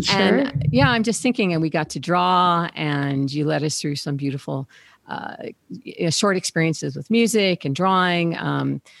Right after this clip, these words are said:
Speaker 2: which is all
Speaker 1: Mm-hmm.
Speaker 2: my, uh, you know, native land, really. Uh, but what about
Speaker 1: Mm.
Speaker 2: creativity? Were you the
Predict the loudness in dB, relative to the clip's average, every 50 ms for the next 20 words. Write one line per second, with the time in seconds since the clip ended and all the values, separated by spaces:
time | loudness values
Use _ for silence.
0 | -20 _ _ _ -4 -2 0 2 2 4 4 4 4 4 4 4 4 4 2 2
1 | 0 0 -4 -8 -12 -16 _ -16 -14 -12 -12 -12 -14 -16 -18 _ _ _ _ _
2 | _ _ _ _ -20 -20 _ _ -6 -6 -4 -4 -2 -2 0 0 0 -2 -2 -4
3 | -2 0 0 2 2 2 2 2 0 0 0 0 2 2 2 2 0 -2 -8 -16
4 | -20 -20 -14 _ -2 0 2 2 2 0 -2 -4 -6 -10 -4 0 2 4 4 6
5 | 6 6 6 4 4 2 2 2 2 2 0 0 2 0 2 2 2 2 2 2
6 | 2 2 0 0 2 2 2 0 0